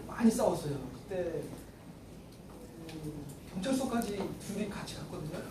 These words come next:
그렇게 주먹 다짐까지 했어요. 그때 이제 감리가 저하고 비슷한 나이로 콜했을 때 시공기술사 따고서 이제 감리를 나오신 분이에요. "내가 너보다 못한 거 없다." 그래서 이제 그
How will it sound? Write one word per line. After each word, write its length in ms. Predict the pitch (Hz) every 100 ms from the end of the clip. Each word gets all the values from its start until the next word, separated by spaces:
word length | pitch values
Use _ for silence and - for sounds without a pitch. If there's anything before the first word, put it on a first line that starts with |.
| - - - - -
그렇게 240 | 170 165 180
주먹 300 | 180 214 -
다짐까지 460 | 220 190 - 202 185
했어요. 280 | - 226 - - - - - - -
그때 120 | 175
이제 120 | 160
감리가 680 | 151 165 170 170 185 208 220 - - - - - - -
저하고 320 | 170 170 175
비슷한 420 | - 170 170 190
나이로 240 | 180 165 160 156 151 -
콜했을 320 | 190 185 180 165 156
때 240 | 196 233 254 - - - -
시공기술사 640 | - 226 254 214 - - 185
따고서 460 | 247 262 254 226 214
이제 100 | 175
감리를 540 | 175 160 165 160 156 143
나오신 320 | 143 143 143 147
분이에요. 240 | 139 139 - - - 143 - - - - - - - - - - - - -
"내가 200 | 170 208
너보다 320 | 196 180 208
못한 360 | 185 165 160 220
거 60 | -
없다." 420 | - - 147 - - 185 - - -
그래서 200 | 165 160
이제 200 | 147 147
그 420 | - 196 214 202